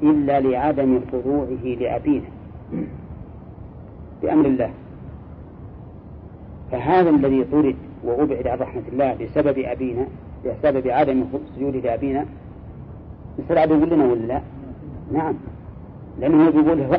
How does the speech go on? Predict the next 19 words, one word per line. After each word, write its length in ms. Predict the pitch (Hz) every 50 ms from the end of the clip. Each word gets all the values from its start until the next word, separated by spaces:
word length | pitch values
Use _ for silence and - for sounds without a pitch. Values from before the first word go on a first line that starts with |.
| - -
"هذول 340 | - 160 170 170 170 180 175
هم 200 | 175 185 196 190
اللي 360 | 180 170 165 165 165 - - - - - - - - - - - -
كانوا 260 | - 151 151 147 131 -
سببا 260 | 143 131 131 120 131
لي 220 | 123 - 120 117 117 - - - - - - - - - - - - - - -
في 60 | -
الطرد 340 | 120 - - 151 147 127 123
والإبعاد 400 | 123 123 120 107 104 131 143 131
عن 80 | 117 117
رحمة 220 | 117 - 120 123 110
الله 220 | 120 117 113 107 - - - - - - - - - - - - - - - - - - - -
واستحقاق 460 | - - - - - - - 120 127 - 127 120
اللعنة"، 280 | 123 139 120 117 - - - - - - - - - - - - - - - - - - - - - - - - - -
فلهذا 540 | 139 147 127 139 160 170 170 180 185 190 180 - - - - - - - - - -
<clears throat> 460 | - - 285 131 123 - - 131 139
كان 160 | 151 160 160 160
عدوا 420 | 139 139 143 151 156 165 165 160
لنا 360 | 151 151 165 175 170 170 170